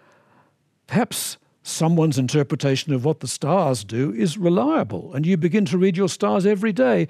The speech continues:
and shape your life by them and leave yourself open to the astrologer. This person becomes your lord, subtly, slowly, persistently, but powerfully.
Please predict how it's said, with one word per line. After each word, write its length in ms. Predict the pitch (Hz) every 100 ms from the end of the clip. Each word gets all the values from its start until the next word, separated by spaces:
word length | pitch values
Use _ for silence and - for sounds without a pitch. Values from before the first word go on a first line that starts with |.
| - -
and 100 | 170
shape 320 | - 202 -
your 160 | 196 185
life 560 | 175 247 226 - - _ _ _ _ -
by 140 | 123
them 340 | 117 117 123 170
and 380 | 160 151 156 - - -
leave 220 | 180 160
yourself 480 | 165 156 190 180 180
open 360 | 170 170 170
to 120 | -
the 140 | 165 180
astrologer. 800 | 156 - 226 269 - 107 123 - - _ _ _ _ _ _ _ _ _ _ _ _ _ _ _ _ _
This 180 | 220 -
person 380 | - 170 - 151
becomes 420 | 160 175 180 151
your 180 | 180 170
lord, 560 | 170 269 262 107 98 -
subtly, 680 | - 240 - - 120 165
slowly, 680 | 190 - 208 214 202 110 110 - - -
persistently, 880 | 147 - 233 - 131 110 98 117 170 - -
but 180 | 175 -
powerfully. 800 | 214 247 240 - 120 80 -